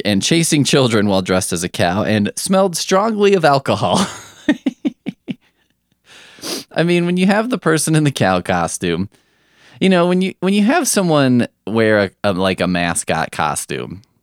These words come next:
in order to drum up business, uh, I think it's unreasonable to expect them to not smell of alcohol.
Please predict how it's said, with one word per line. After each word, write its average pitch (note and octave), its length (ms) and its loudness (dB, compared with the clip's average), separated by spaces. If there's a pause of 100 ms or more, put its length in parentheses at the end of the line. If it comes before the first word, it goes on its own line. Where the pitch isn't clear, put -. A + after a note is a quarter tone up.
(140)
in G#2 80 0
order F#2+ 220 0
to - 140 -6
drum F#2 280 0
up F2+ 160 -2
business, G2+ 560 -2 (800)
uh, G#2 580 2
I A#2 120 0
think C#3 180 -2
it's C3+ 200 -2
unreasonable G2+ 840 0
to F2+ 220 -4
expect - 440 -4
them F2 220 -2
to F#2 180 -6
not F2 320 -2
smell D#2+ 320 -2
of D2 100 -4
alcohol. - 640 -8